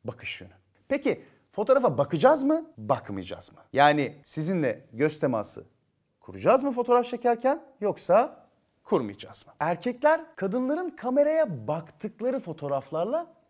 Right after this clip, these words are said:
daha çok etkileşim kuruyorlar. Kadınlarsa erkeklerin kameraya bakmadığı fotoğraflarla daha çok etkileşim kuruyorlar. Yani erkekseniz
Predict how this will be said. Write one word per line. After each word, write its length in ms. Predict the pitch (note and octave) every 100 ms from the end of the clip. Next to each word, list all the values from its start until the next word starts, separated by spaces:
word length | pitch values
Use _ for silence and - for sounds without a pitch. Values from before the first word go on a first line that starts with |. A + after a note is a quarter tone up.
| A2+
daha 180 | C3 C3
çok 200 | A#2+ A2
etkileşim 460 | G2+ G2+ F#2+ F#2+
kuruyorlar. 680 | F2+ E2+ E2+ D#2+ - - -
Kadınlarsa 680 | G2+ F#2+ C3 A#3 B3 - A2 G#2+
erkeklerin 800 | A2+ A2+ C3 - A#3 D#4 D#4 _
kameraya 600 | - F#3+ G#3+ A3+ B3 C#4+ - _ _ _
bakmadığı 800 | B2+ C#3 G3 - F3 B2+ G#2+ G2
fotoğraflarla 920 | - G2 F#2+ F#2 - F#2+ F2 E2+ - -
daha 140 | F#2+
çok 180 | F#2 F2
etkileşim 420 | F2+ - E2+ -
kuruyorlar. 420 | - G1+ - - -
Yani 320 | A3 D#4 C#4+
erkekseniz 840 | D#3 D#3+ - C#4+ - C#3 C3+ -